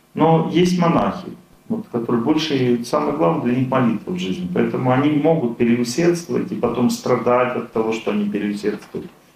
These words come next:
и повышать свои возможности через это.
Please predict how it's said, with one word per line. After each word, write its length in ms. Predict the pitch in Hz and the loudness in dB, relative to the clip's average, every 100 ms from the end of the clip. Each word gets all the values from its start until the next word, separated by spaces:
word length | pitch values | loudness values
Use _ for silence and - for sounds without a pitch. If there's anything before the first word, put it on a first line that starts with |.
| _ | _
и 60 | 123 | -2
повышать 640 | 117 127 127 - 156 147 | 0 0 0 2 0 0
свои 520 | - 131 127 127 117 117 - - _ | -2 -2 0 0 0 -4 -14 -20 _
возможности 920 | 113 120 117 143 151 147 135 123 - 120 | -2 0 0 2 4 4 0 -6 -6 -6
через 380 | - 113 104 | -2 0 0
это. 260 | 107 101 - | 0 -2 -6